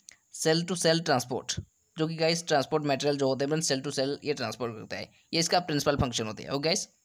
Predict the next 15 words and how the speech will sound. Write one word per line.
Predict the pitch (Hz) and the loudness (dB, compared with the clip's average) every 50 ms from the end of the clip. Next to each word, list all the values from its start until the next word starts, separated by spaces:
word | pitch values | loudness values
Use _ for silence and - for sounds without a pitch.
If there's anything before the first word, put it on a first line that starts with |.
| _ _ _ - _ _ _ _ _ - | _ _ _ -20 _ _ _ _ _ -2
and | 135 135 151 165 - - - - _ _ - - - - | 0 0 0 0 -4 -6 -8 -14 _ _ -20 -16 0 4
और | 147 160 175 | 6 6 8
भी | 175 170 | 8 6
एक | 165 151 139 | 6 6 4
गाइस | 139 135 127 131 | 4 4 4 4
है | 139 175 - - _ - - - - _ _ _ _ - | 2 0 0 -4 _ -20 -20 -20 -20 _ _ _ _ -8
cell | - - 165 165 180 196 226 - - - - - _ - - - - | -2 2 4 4 4 4 0 -4 -8 -16 -20 -20 _ -20 -14 -4 -2
signaling | - - 131 127 139 143 135 127 110 98 - - - - - | 0 0 2 4 4 4 4 4 2 -2 -6 -12 -14 -4 -4
of | 139 165 - | -4 -4 -2
stimulus। | - - - - 143 131 117 67 64 - - - - - _ _ _ _ - - _ - | -6 -6 -4 -2 -2 -2 0 -2 -4 -4 -4 -4 -4 -6 _ _ _ _ -20 -20 _ -2
और | 170 175 | -2 0
गाइस | 190 196 196 - - | 0 -2 -4 -2 -2
सेल | - 175 185 185 | 0 0 0 0
सिग्नलिंग | - - 151 143 151 151 156 165 170 170 | 0 0 2 4 4 4 4 4 2 2
जो | - 160 165 156 - - - | 2 0 0 -2 -2 -8 -16